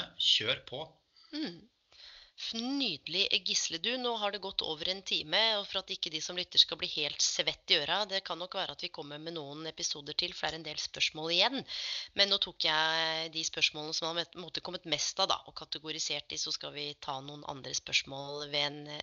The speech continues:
Speaker 2: litt senere episode. Avslutningsvis, Gisle, har du noen, em, eh, refleksjoner, tanker, råd, ting vi ikke har vært innom, som du kjenner at dette her, dette brenner du inne med, dette har du lyst til å dele?
Speaker 1: Ja, og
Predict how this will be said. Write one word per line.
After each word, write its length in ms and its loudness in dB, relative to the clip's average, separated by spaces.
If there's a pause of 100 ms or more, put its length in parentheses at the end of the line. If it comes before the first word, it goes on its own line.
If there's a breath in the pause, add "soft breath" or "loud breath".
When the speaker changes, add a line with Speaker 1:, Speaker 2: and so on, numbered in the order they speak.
(120)
Speaker 2:
litt 180 2
senere 280 0
episode. 440 -2 (560 loud breath)
Avslutningsvis, 760 0
Gisle, 540 0
har 380 0
du 140 -8
noen, 580 -6
em, 340 -2 (1000)
eh, 540 -8
refleksjoner, 720 4
tanker, 500 2
råd, 220 0
ting 220 -2
vi 80 2
ikke 120 -2
har 100 -2
vært 120 6
innom, 360 -2
som 180 2
du 80 -4
kjenner 320 0
at 180 -6
dette 280 -4
her, 320 4 (280)
dette 280 -8
brenner 260 0
du 60 2
inne 160 -10
med, 180 -4
dette 160 -10
har 60 -10
du 100 -10
lyst 220 4
til 100 -4
å 20 -6
dele? 340 -2 (460 loud breath)
Speaker 1:
Ja, 240 8 (640 loud breath)
og 360 -4